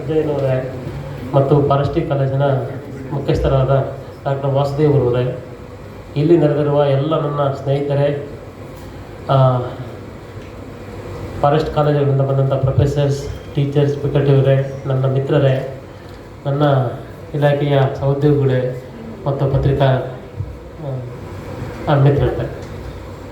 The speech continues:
First of all, I congratulate, uh, this, the initiation taken by this Vasant Reddy. I was M P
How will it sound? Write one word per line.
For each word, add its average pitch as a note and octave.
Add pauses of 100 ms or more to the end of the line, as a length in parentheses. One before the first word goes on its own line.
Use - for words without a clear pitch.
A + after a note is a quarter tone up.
(300)
First C#3+
of E3
all, E3+
I E3
congratulate, D3+
uh, -
this, C#3 (680)
the C#3+
initiation D#3
taken C#3
by C#3
this C3+ (640)
Vasant D#3+
Reddy. D3 (600)
I D#3+
was E3+
M -
P D3